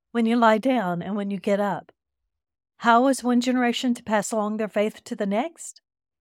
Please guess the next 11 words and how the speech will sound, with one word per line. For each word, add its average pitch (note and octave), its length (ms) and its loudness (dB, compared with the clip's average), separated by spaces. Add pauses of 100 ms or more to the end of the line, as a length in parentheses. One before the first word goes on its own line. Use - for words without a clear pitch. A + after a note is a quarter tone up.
(140)
By A#3 120 4
making G#3+ 520 -2
the G#3+ 100 -2
teaching B3 580 -6
of C4+ 80 -8
Scripture G3 640 -8
a F#3 80 -12
natural F#3+ 640 -4
part F3+ 420 -2
of F3+ 160 -14
life. D3 440 -8